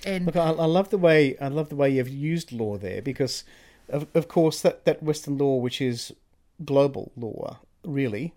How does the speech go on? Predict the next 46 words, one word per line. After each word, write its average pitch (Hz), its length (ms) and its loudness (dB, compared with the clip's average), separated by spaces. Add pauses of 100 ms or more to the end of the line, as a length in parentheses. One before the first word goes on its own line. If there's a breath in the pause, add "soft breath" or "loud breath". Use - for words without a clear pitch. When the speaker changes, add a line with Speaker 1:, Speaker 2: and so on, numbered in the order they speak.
Speaker 1:
Yeah. 185 240 -6
Speaker 2:
it, 139 180 0
it 151 240 -6
comes 143 320 -2
from 127 220 -2
those 120 160 -4
sort 123 120 -12
of 120 100 -12
re-, 156 260 -6
religious 151 400 -2
traditions - 580 -12
that 113 140 -10
speak - 280 -4
to 139 60 -8
the 127 160 -2
idea 117 200 -2
of 113 100 -10
dominion, 120 640 -4
that 185 60 -4
Speaker 1:
Yes. 196 180 0
Speaker 2:
somehow 131 180 0
man 123 240 0
has 123 160 -4
dominion 123 720 -2
over 110 220 -6
the 107 100 -8
planet. - 440 -14
Speaker 1:
Yes. 254 640 -2 (200)
Speaker 2:
This 147 180 -4
is 131 160 -4
your 139 300 2
thing 143 240 -2
to 123 200 -2
own 123 280 0
and 113 120 -4
control 117 360 -4
and 113 80 -4 (120)
Speaker 1:
Yeah. - 40 -6
Speaker 2:
conquer, 113 340 -8 (920)
um, 117 400 -4 (460 loud breath)
which 170 200 -4
is 143 140 -2
a, 147 60 2
which 156 240 -6
is 131 120 -2
a, 127 200 2